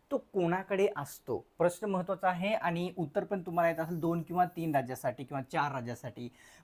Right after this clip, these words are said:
पंतप्रधान, राष्ट्रपती, संसद किंवा राज्यपाल. ऑप्शन्स क्रमांक तीन योग्य आहे, संसदेकडे जे आहे विद्यार्थ्यांनो, या ठिकाणी दोन किंवा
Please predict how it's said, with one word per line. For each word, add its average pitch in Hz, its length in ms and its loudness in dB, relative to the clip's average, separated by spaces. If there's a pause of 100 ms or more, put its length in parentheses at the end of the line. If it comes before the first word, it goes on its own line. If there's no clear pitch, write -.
पंतप्रधान, 247 600 4
राष्ट्रपती, 226 580 0
संसद 190 360 -4 (100)
किंवा 170 300 4
राज्यपाल. 110 500 -4 (280)
ऑप्शन्स 214 400 0
क्रमांक 214 420 -2
तीन 175 240 -4
योग्य 160 220 -2
आहे, 156 240 -2
संसदेकडे 170 600 -2
जे 139 140 -2
आहे 131 180 0
विद्यार्थ्यांनो, 120 520 -4 (280)
या 185 60 0
ठिकाणी 196 280 0
दोन 220 300 4
किंवा 160 320 2